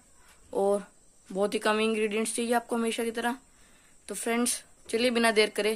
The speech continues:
वीडियो को शुरू करते हैं। फ्रेंड्स, मैक पफ, तो फ्रेंड्स, मैक पफ बनाने के लिए सबसे पहले मैंने लिए बारीक कटी हुई शिमला मिर्च, साथ में मैंने लिए बारीक कटे हुए प्याज, एक कटोरी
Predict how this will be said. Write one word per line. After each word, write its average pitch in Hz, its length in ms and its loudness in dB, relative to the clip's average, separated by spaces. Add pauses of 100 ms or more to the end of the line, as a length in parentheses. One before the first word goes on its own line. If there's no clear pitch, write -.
वीडियो 202 240 4
को 208 180 0 (120)
शुरू 262 260 -2
करते 226 300 -2
हैं। 175 220 -12 (420)
फ्रेंड्स, 208 380 -2
मैक 214 220 6 (100)
पफ, 214 220 6 (200)
तो 220 80 8
फ्रेंड्स, 226 300 8
मैक 226 260 4
पफ 220 180 6
बनाने 220 340 10
के 220 80 4
लिए 220 120 12
सबसे 208 280 0
पहले 208 320 4 (640)
मैंने 202 220 4
लिए 214 280 10 (220)
बारीक 202 260 8
कटी 208 180 6
हुई 202 100 8
शिमला 202 300 8
मिर्च, 233 280 6 (1800)
साथ 208 260 4
में 214 140 4
मैंने 214 260 6
लिए 214 140 8
बारीक 208 300 4
कटे 208 180 4
हुए 202 100 6
प्याज, 208 400 6 (2750)
एक 202 280 8
कटोरी 214 500 6